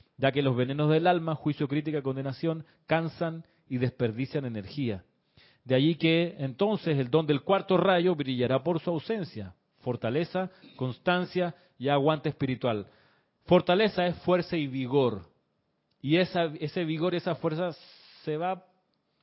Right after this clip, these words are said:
en juzgar, criticar y condenar. A, ni hablar de que es una postura muy arrogante, juzgar, criticar y condenar. Me acordaba en estos días cómo hinchas furiosos contra Maradona hace veinte años, cuando Maradona tuvo estos, todos estos problemas,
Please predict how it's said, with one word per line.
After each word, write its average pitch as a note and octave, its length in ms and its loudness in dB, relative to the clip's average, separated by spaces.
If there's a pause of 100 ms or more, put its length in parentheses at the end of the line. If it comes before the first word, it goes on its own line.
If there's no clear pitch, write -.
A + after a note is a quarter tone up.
(180)
en D#3+ 200 -4
juzgar, E3+ 420 0
criticar D#3 360 -6
y E3 60 -6
condenar. C#3+ 500 -8 (2000)
A, C#3+ 200 0
ni D3 200 -2
hablar D#3 340 4
de F3+ 100 -2
que D#3+ 80 -6
es E3 40 -2
una E3+ 160 -2
postura D#3 340 -2
muy D#3 180 -2
arrogante, C#3 640 0
juzgar, B2+ 420 -8
criticar C3+ 380 -8
y C#3+ 60 -6
condenar. A#2+ 480 -10 (720)
Me C3 180 -2
acordaba C#3 360 4
en D#3 60 0
estos C#3+ 220 0
días D3+ 220 2
cómo E3 440 0
hinchas F3+ 600 -6 (800)
furiosos E3+ 520 2
contra D3 280 0
Maradona C#3+ 520 0
hace C3+ 240 -8
veinte E3 360 -6
años, E3 280 -6
cuando B2+ 240 -4
Maradona C3+ 540 -2
tuvo D#3+ 160 -2
estos, D3+ 260 -6
todos F3 140 -4
estos - 160 -6
problemas, D#3 460 -4